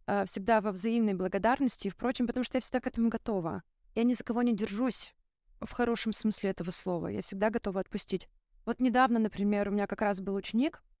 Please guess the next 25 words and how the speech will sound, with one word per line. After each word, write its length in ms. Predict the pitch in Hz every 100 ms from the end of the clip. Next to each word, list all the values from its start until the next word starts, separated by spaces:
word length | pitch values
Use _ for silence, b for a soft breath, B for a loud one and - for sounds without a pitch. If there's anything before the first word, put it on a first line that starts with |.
| _ _ _
который 640 | 220 - 247 240 226 214 190
ходил 300 | - 226 240
ко 100 | 233
мне 140 | 208 202
пять 260 | 226 240
лет. 320 | 208 175 151 - _
Я 140 | 202
ему 120 | 214 226
поставила 800 | 214 - 240 254 240 208 185 -
классную 440 | 220 196 - 202
вокальную 380 | 190 190 185 180
базу, 360 | 233 262 226
то 100 | -
есть 200 | 185 -
он 120 | 190 185
вот 140 | -
в, 400 | 180 180 190 190
для 160 | 196 214
себя 460 | - 202 262 359
в 80 | -
своём 400 | - 220 220 208
репертуаре 600 | 202 - - 226 277 220 - -
прекрасно 540 | - - 196 - 175
поёт. 400 | 165 175 - - -
Всё. 280 | - - 165